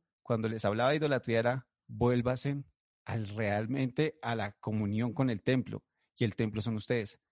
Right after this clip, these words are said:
Y a veces el Señor tiene que destruirnos de una u otra forma para quitar todos esos ídolos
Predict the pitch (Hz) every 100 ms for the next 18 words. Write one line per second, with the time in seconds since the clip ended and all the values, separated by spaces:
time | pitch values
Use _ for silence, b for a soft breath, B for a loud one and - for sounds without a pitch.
0 | _ _ _ 123 131 123 143 165 151 120
1 | 110 107 113 127 131 - 139 139 143 120
2 | 85 147 160 170 - - _ _ _ -
3 | 113 113 117 143 135 127 127 123 131 135
4 | 156 _ _ _ _ _ _ 131 120 -
5 | 123 127 123 - 139 139 139 127 156 151
6 | 95 -